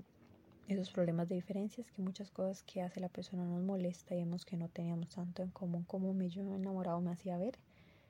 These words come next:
Creo que es la fase más crucial para todas las parejas, porque acá es donde más se separan por las diferencias que están teniendo.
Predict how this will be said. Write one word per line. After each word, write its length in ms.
Creo 240
que 220
es 140
la 120
fase 260
más 200
crucial 420
para 220
todas 180
las 120
parejas, 580
porque 240
acá 280
es 100
donde 480
más 600
se 80
separan 720
por 200
las 140
diferencias 560
que 60
están 220
teniendo. 520